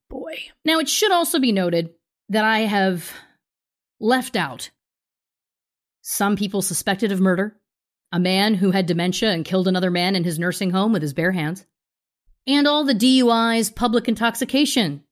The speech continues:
Speaker 2: type charges. So all of those people are still in there. I'm not even gonna talk about any of them.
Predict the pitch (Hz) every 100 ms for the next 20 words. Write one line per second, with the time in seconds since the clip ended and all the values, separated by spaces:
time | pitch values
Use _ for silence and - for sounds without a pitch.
0 | _ - 170 - 180 160 147 127 - -
1 | _ _ _ - 240 233 285 381 453 254
2 | 247 349 370 214 180 160 143 208 180 147
3 | 127 254 302 294 254 202 190 156 156 151
4 | 143 147 143 147